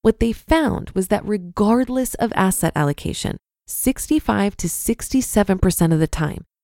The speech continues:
you would see stronger returns by putting the money in the market today than trying to smooth things out by leaking it in over time. The reason for this is that the long-term trajectory of the market is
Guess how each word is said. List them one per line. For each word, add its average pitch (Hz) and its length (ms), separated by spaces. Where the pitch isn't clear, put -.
you 190 60
would 180 140
see 196 140
stronger 240 720
returns 233 560
by 196 120
putting 269 420
the 302 80
money 220 280
in 170 160
the 165 80
market 165 420
today 208 520
than 180 120
trying 208 300
to 196 100
smooth 220 560
things 247 400
out 190 260
by 170 140
leaking 175 540
it 151 100
in 151 140
over 147 200
time. - 440
The 190 120
reason 233 580
for 160 200
this - 320
is 185 80
that 190 160
the 185 100
long-term 233 840
trajectory 180 680
of 160 140
the 170 80
market 165 440
is 160 180